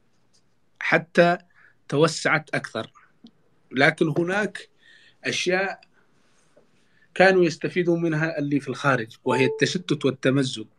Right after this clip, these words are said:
اللي حصلت ما في عهد علهان نهفان و-، و-، وعهد يدع آب غيلان وعهد، آه، شمر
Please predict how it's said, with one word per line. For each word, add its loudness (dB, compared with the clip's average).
اللي 6
حصلت 0
ما -2
في -2
عهد 2
علهان 0
نهفان 0
و-، 0
و-، -6
وعهد 2
يدع 2
آب -4
غيلان 2
وعهد، -2
آه، -6
شمر -2